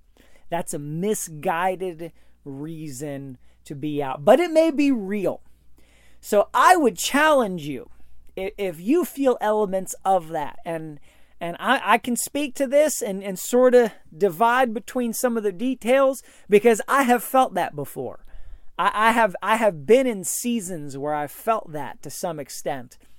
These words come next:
noticed it even, and chewed on it and pondered it.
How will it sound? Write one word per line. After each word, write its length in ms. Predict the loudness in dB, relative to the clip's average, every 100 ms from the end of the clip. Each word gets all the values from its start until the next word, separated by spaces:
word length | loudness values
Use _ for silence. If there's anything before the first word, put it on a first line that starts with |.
| -16 -2
noticed 560 | 4 6 6 0 -2
it 160 | -6 -4
even, 420 | -6 -6 -10 -12 -18 -20 -20 -20 -14
and 260 | -12 -14 -10
chewed 360 | 0 4 4
on 220 | 4 2
it 140 | -4 -8
and 180 | -14 -4
pondered 500 | 0 0 0 -4
it. 140 | -6